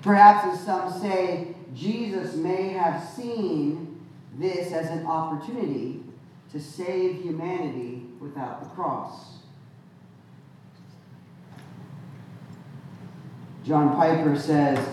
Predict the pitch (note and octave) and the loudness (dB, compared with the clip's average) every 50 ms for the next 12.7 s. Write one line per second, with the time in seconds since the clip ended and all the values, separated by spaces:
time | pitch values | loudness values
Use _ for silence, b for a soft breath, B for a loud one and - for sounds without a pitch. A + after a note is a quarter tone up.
0 | - - - - - G3 G3 G3+ - G3+ F#3 F3+ E3+ E3 E3 D#3+ D3 D3 D#3 E3+ | -8 -10 -12 -6 0 2 2 4 4 4 2 6 8 8 8 8 8 6 6 6
1 | F3+ F#3+ G3+ G#3 F3+ F3 F3 F3 E3+ D#3+ D3+ C3+ C3 C3 C3+ C3+ C#3 C#3 C3 B2 | 6 6 6 6 4 2 2 4 6 6 6 6 6 6 4 4 2 2 0 0
2 | A2 G#2 G2+ G2 - - - - - - - - - - - - - - - - | 0 0 -2 -4 -6 -10 -12 -12 -14 -14 -16 -16 -16 -18 -16 -14 -14 -12 -12 -12
3 | - - - - - - F3 E3 D3+ E3+ G3+ A3+ A#3 B3 B3 A#3 G3+ F3+ F3 E3 | -14 -14 -16 -14 -8 -2 0 2 4 4 6 6 4 4 4 4 4 4 4 4
4 | - - F#3 F#3+ - - A#3+ A#3 A3 G#3 A3+ A3 - - - G3 E3 D3 B2+ A#2+ | 4 4 4 4 6 6 6 6 4 4 2 0 -2 -2 -2 2 2 4 4 4
5 | A#2+ A#2+ A#2+ - - - - - - - - - C#3+ C#3 - D#3+ D#3 C#3 B2 - | 2 0 -2 -6 -8 -12 -14 -16 -16 -12 -4 -2 -2 -2 2 4 4 4 2 2
6 | - C#3 E3 F3 F3 D3+ A#2 A2 G#2+ G2+ A2 A2+ - - - - - - - - | -2 -2 0 0 0 0 0 0 -4 -4 -6 -8 -10 -12 -12 -14 -16 -16 -16 -16
7 | - - B2+ B2 A#2+ - - C#3+ C3 - - - G#2+ G2 F#2 F#2 - - - - | -12 -10 -8 -8 -8 -6 -4 -2 -2 -2 -2 -4 -6 -6 -6 -6 -8 -8 -10 -12
8 | - - - - - - - - - - - - - - - - - - - - | -14 -14 -14 -16 -16 -16 -14 -14 -14 -14 -16 -16 -16 -16 -16 -16 -16 -16 -14 -14
9 | - - - - - - - - - - - - - - F#3 A3 A3+ A3 G#3+ G3+ | -16 -16 -16 -16 -14 -14 -14 -14 -16 -16 -16 -14 -4 4 4 6 8 8 6 6
10 | - G#3+ A#3+ B3 C4+ C#4 C4+ C4 - A#3 A#3 G#3+ G#3 G3+ G3 - D3+ - G#3 G#3+ | 8 6 8 8 8 8 8 8 8 8 8 8 8 8 8 6 4 4 4 4
11 | A3 G#3 A3 A3+ G#3 - G#3+ G3 F3+ F3+ F3 D#3+ E3+ F#3+ A#3 D4+ - - - C4 | 4 4 4 2 2 4 8 8 8 8 8 8 10 10 10 10 8 8 6 4
12 | G#3 G#3 G3+ F#3 F#3 F3+ F3 E3 E3 E3 E3+ G#3 G3+ | 4 4 4 4 6 4 4 4 2 2 2 0 0